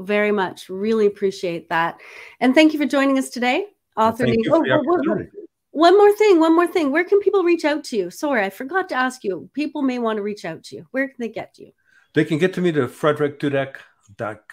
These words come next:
Speaker 2: uh, dot com. Uh, they can have my contact information there,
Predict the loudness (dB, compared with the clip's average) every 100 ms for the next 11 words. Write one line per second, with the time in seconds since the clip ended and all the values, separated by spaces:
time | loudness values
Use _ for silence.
0 | -14 -8 -6 -6 -6 -8 -6 -6 -6 -6
1 | -10 -20 _ _ _ _ -10 -6 -4 -6
2 | -8 -8 -6 -6 -6 -6 -6 -8 -6 -6
3 | -4 -6 -6 -10 -8 -6 -6 -6 -8 -6
4 | -4 -4 -6